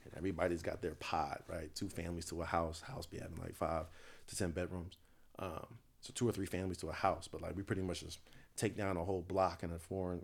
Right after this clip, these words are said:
country on an island somewhere. And, like, that's how we celebrate our kid's birthday, where we literally just buy a small town out for a weekend. And, like, everybody, I mean,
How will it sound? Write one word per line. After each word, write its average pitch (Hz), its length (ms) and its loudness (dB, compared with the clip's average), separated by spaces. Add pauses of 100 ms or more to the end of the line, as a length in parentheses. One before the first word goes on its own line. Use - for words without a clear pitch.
(100)
country 85 440 -2 (160)
on 87 80 -4
an 85 160 -4
island 85 340 -2
somewhere. 85 380 -4
And, 85 120 -4
like, 87 200 -4
that's 92 160 -2
how 87 80 2
we 90 80 0
celebrate 85 300 -2
our 76 60 -4
kid's 76 240 -4
birthday, 90 420 -4 (600)
where 85 120 -2
we 92 100 2
literally 87 240 2
just 85 180 -4
buy 85 220 10
a 85 80 2
small 82 320 0
town 82 360 -2
out 76 180 -6
for - 120 -4
a 85 40 -4
weekend. - 420 -4
And, 135 120 -6
like, - 140 -6 (380)
everybody, 87 380 2 (100)
I 117 80 4
mean, 117 180 6